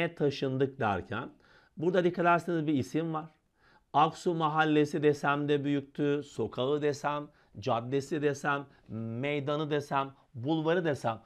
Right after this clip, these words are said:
burada geçen yani yukarıda geçen kelimelerin hepsi bir isimle kullanıldığı zaman ne olacak? Büyük harfle yazılacak. Ama, ama şöyle olsaydı, e, onu, onu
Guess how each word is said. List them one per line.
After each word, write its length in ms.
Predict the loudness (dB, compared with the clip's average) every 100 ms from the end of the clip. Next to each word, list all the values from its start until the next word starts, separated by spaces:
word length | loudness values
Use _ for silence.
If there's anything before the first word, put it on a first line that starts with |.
| -20 -14
burada 540 | -12 -4 -2 0 -2
geçen 520 | 0 -2 -2 -4 -2
yani 260 | 0 0 0
yukarıda 500 | -4 0 2 2 2
geçen 440 | -2 -2 -4 -4
kelimelerin 800 | -2 0 0 0 0 0 0 -6 -18 _
hepsi 760 | -2 0 0 -4 -2 -2 -4 -2
bir 160 | 2
isimle 540 | 2 0 -2 -4 -4 -6
kullanıldığı 360 | -4 -2 -2
zaman 320 | -2 -2 -2 -2
ne 40 |
olacak? 480 | -2 -2 -2 -4 -6 _ _ -14
Büyük 280 | -2 0 0
harfle 300 | 0 -2 -2
yazılacak. 420 | -4 -4 -8 -10 -2
Ama, 340 | 0 0 -4 _ _ _ 0
ama 240 | 2 2
şöyle 280 | 0 2 4
olsaydı, 480 | 2 0 -2 -2 -10 _ _ _ -4
e, 440 | 0 2 0 -2 -4 0
onu, 480 | 2 4 2 0 -8 -4
onu 400 | -2 0 -2 -4